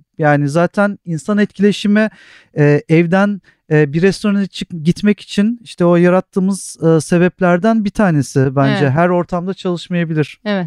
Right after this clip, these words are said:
Speaker 2: Ama o sondaki ödemeyi falan kesinlikle yapmak gerekiyor bence. Hani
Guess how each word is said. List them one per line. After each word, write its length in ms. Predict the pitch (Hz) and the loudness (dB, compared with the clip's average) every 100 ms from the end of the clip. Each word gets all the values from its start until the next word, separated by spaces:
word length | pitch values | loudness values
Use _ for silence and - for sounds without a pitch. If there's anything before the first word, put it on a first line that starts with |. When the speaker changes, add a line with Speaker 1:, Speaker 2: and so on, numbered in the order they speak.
| - | -6
Speaker 2:
Ama 240 | 226 294 311 | -2 0 2
o 280 | 294 285 | 2 0
sondaki 520 | - 254 254 269 277 262 | -2 0 2 2 0 0
ödemeyi 420 | 240 269 285 302 | 2 2 2 0
falan 360 | 247 294 330 - | 0 -2 -2 -4
kesinlikle 840 | 247 233 - 269 - 247 269 - - | -6 -4 0 0 0 0 0 -2 -6
yapmak 460 | 226 220 247 247 | -4 -2 -2 -2
gerekiyor 540 | 220 220 226 226 190 170 | 0 0 0 -2 -2 0
bence. 280 | 190 180 190 | -2 -2 -4
Hani 300 | 196 196 | -2 -2